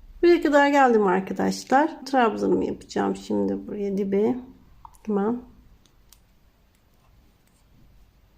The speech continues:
Bir, iki. Bu şekilde trabzanlarımı yapacağım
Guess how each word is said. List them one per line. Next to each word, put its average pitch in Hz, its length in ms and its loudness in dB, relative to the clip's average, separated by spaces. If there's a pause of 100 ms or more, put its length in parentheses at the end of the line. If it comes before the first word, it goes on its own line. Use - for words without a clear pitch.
(840)
Bir, 247 480 2
iki. - 300 -8 (680)
Bu 349 40 0
şekilde 220 640 -2 (840)
trabzanlarımı 202 840 2
yapacağım 254 640 0